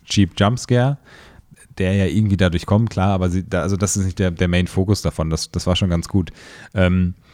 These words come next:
ich, äh, ja, war, war sehr, äh,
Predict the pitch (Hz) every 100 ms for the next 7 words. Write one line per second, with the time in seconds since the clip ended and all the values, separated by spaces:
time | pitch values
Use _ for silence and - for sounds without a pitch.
0 | - - - - - _ 127 110 - -
1 | - - 110 98 95 92 92 92 90 87
2 | 85 85 85 76 78 98 104 101 104 110
3 | 110 107 78 64 85 78 80 80 71